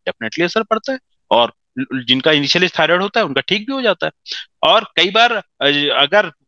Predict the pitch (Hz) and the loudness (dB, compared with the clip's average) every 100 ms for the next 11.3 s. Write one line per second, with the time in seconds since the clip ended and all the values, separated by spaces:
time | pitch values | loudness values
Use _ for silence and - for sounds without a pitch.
0 | _ _ _ - 170 208 196 185 180 190 | _ _ _ -4 0 0 -2 -4 0 2
1 | 208 - 202 202 196 - - 226 170 165 | 0 -2 -2 0 0 -2 0 2 2 0
2 | 196 220 226 226 240 165 - - 202 160 | -2 -2 -2 2 2 0 -4 -2 2 2
3 | - 175 208 262 _ _ _ - 131 131 | 0 -2 0 -2 _ _ _ -4 0 2
4 | 127 - 170 - 160 175 - 202 165 143 | 0 2 2 2 2 2 0 0 2 4
5 | 139 127 156 175 190 190 185 196 190 190 | 4 2 -2 0 0 2 0 0 0 0
6 | 180 165 175 175 160 156 180 180 185 180 | 0 0 2 2 2 2 2 -2 -2 0
7 | 175 156 - 160 - _ - 160 180 202 | 0 -2 0 -2 -2 _ -4 -4 -2 -2
8 | 202 202 190 190 233 - 151 - 175 180 | 0 -2 2 2 2 -2 -2 0 0 -2
9 | 180 143 135 165 - 160 175 170 143 151 | -2 0 0 -2 -2 -2 -2 -2 0 -2
10 | 156 - 175 180 165 139 151 180 175 175 | -2 -2 0 -2 0 2 0 -2 -2 0
11 | 196 208 240 | 0 0 -2